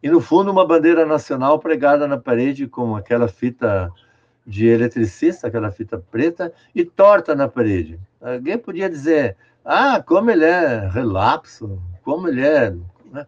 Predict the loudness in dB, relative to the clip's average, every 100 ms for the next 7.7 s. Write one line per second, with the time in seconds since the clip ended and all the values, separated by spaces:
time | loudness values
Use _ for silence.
0 | _ 0 0 0 -2 0 2 2 0 0
1 | 2 0 -2 -2 -2 -2 -6 _ _ _
2 | 2 4 4 4 2 -2 -8 -4 2 2
3 | 4 2 2 -2 -8 -12 -10 -4 -4 -4
4 | -8 -12 -2 0 0 0 -2 -6 _ _
5 | _ _ 2 4 4 2 0 0 -4 -6
6 | -4 -2 0 0 0 -2 -4 -12 _ -4
7 | -2 -4 -4 -8 -12 -14